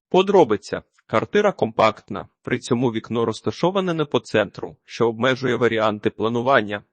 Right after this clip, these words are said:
Вхідні двері близько притиснуті до однієї зі стін. Без можливості розмістити тут місце для зберігання,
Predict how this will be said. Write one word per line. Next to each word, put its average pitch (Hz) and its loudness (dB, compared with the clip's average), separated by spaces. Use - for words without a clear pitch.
Вхідні 123 -2
двері 143 2
близько 110 -4
притиснуті 107 -4
до 107 0
однієї 110 -4
зі 110 -8
стін. - -10
Без 110 2
можливості 123 0
розмістити 117 -2
тут - -4
місце 120 -4
для 98 -2
зберігання, 107 -2